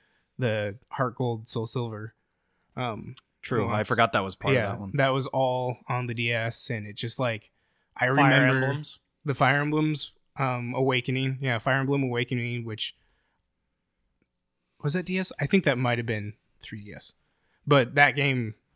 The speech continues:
Speaker 1: re-, like, revitalized the franchise. It literally came down to Nintendo was saying, "If Awakening did not sell, the franchise was over." Uh, and Awakening exploded. Uh,
Speaker 3: It
Speaker 1: and then,
Speaker 3: awoken.
Speaker 1: yeah,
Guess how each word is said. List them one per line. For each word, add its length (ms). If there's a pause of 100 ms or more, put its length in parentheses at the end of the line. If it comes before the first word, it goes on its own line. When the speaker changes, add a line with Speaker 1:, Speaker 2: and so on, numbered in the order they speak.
(240)
Speaker 1:
re-, 240 (420)
like, 260 (120)
revitalized 720
the 60
franchise. 460 (440)
It 220 (140)
literally 600
came 280
down 240
to 80
Nintendo 460
was 160
saying, 340 (380)
"If 140
Awakening 500
did 140
not 200
sell, 440 (280)
the 260
franchise 460
was 140
over." 280 (680)
Uh, 320
and 180
Awakening 640 (440)
exploded. 800 (440)
Uh, 280
Speaker 3:
It 60
Speaker 1:
and 140
then, 160
Speaker 3:
awoken. 340
Speaker 1:
yeah, 260